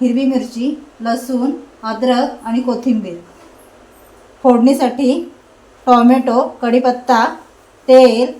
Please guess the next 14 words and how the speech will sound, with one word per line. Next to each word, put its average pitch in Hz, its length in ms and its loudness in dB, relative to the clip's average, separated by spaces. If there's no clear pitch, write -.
चवीनुसार 247 460 0
मीठ, 247 460 2
लाल 247 340 2
तिखट 262 380 -2
आणि 220 180 -2
हळद. 220 360 -2
चला 240 160 -2
तर 247 120 2
आपण 262 340 0
कोलंबीचं 233 560 0
कालवण 233 320 0
बनवायला 233 300 0
घेऊया. 233 360 -2
वाटणासाठी 247 720 -4